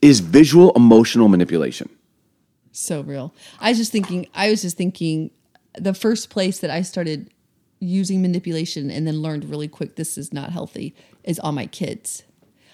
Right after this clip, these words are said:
Speaker 2: I would, I would taunt them with something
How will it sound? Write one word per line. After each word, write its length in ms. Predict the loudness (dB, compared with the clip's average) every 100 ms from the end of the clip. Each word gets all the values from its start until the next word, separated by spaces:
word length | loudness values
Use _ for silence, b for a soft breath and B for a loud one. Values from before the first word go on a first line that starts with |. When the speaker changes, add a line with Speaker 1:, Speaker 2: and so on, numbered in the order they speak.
| _ _
Speaker 2:
I 100 | -4
would, 300 | -2 -2 -6 -14 _
I 140 | -2 0
would 300 | -2 -4 -10 _ _ _ _ _ _ _ _
taunt 340 | -4 -2 0 0
them 160 | -2
with 140 | -2 -4
something 580 | -6 -6 -6 -6 -8